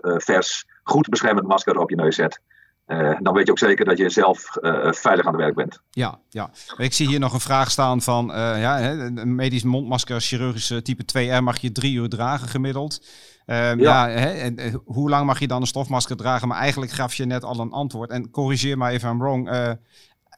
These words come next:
Speaker 2: het heeft te maken met de mate van vervuiling en van stof aanwezig in de lucht,
Speaker 1: Zeker.
Speaker 2: want dat kan veel
Speaker 1: Ja.
Speaker 2: sneller en,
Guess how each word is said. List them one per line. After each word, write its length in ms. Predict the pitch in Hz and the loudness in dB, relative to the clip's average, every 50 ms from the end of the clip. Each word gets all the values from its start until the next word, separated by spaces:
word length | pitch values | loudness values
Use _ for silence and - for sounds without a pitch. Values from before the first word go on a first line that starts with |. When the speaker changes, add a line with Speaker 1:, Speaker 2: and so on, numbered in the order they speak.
| _ - - - | _ -20 -14 -8
Speaker 2:
het 160 | - 131 - | -8 0 4
heeft 180 | 156 156 139 - | 4 4 4 4
te 80 | 156 | 4
maken 260 | 147 151 156 143 - | 4 6 4 4 4
met 100 | 131 123 | 0 0
de 60 | - 123 | 2 0
mate 300 | 123 123 117 117 - 117 | 0 0 0 -2 -4 -4
van 160 | - 127 110 | -4 -4 -4
vervuiling 540 | 123 117 - 147 151 143 123 123 117 80 95 | -4 -4 -4 -2 -2 -2 -2 -2 -2 -2 -2
en 100 | 117 113 | -4 -4
van 140 | - 120 | -2 -4
stof 300 | 110 - - 156 143 - | -4 -4 -4 -4 -4 -4
aanwezig 400 | - 117 113 120 120 120 - 117 | -6 -4 -4 -2 -2 -2 -2 -2
in 80 | 127 117 | -2 -2
de 80 | 107 113 | -4 0
lucht, 140 | 110 127 131 | 0 0 0
Speaker 1:
Zeker. 160 | 107 - 120 | 0 -2 -6
Speaker 2:
want 140 | 98 - _ | -6 -6 _
dat 160 | 127 123 - | -8 -8 -4
kan 180 | - 135 127 120 | -2 -2 -2 0
veel 200 | - 127 120 120 | -2 -4 0 0
Speaker 1:
Ja. 80 | 127 | 2
Speaker 2:
sneller 300 | 117 139 139 135 131 127 | 2 2 0 0 -2 -4
en, 260 | 78 113 120 117 117 | -4 -6 -6 -6 -8